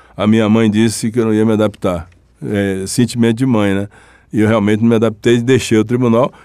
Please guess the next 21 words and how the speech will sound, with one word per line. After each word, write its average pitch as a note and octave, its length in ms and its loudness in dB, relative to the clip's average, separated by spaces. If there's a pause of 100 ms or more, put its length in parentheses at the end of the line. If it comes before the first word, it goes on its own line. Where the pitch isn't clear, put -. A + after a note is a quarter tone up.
(120)
e - 60 -10
voltei A#2 380 2
pra A#2+ 120 2
política A2 440 0
outra A#2+ 160 -4
vez. E2+ 260 -8 (260)
No F#2+ 120 -2
aliança G2 420 0
com C3 160 0
Wagner, B2 420 2
ganhamos A2 260 2
as G2+ 40 0
eleições G#2 380 0
em - 20 0
dois G#2+ 160 2
mil A#2+ 120 4
e A#2+ 60 0
dez, C3 360 -2 (340)
eu F#2+ 160 -2
como G2+ 220 -2
vice-governador, A2+ 840 0